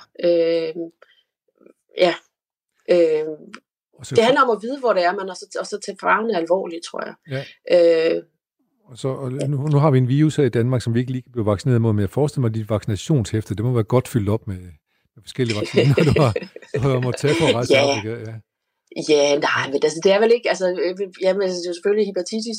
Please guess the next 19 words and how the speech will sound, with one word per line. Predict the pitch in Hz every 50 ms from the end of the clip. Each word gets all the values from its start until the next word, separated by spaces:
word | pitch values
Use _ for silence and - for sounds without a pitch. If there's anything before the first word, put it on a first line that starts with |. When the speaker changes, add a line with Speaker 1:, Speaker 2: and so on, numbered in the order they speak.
| - 180
Speaker 1:
og | 175
så | 175 196 196
er | 196
der | 196 190
noget | 185 180 175 175 175 175 175 175 180 185
malaria, | 175 180 190 202 208 196 185 185
man | 185 180
skal | - - 170
passe | - 180 170 - -
på, | 196 196 202
Speaker 2:
Ja. | 170 175
Speaker 1:
og | 185
noget, | 180 180 175 175 170 175 170 170 - - - - - - - - - - -
men | 190 185
det | 214
er | 226
sådan | 220 220 220 208 208 -
set | 202 190 - 202
det. | 202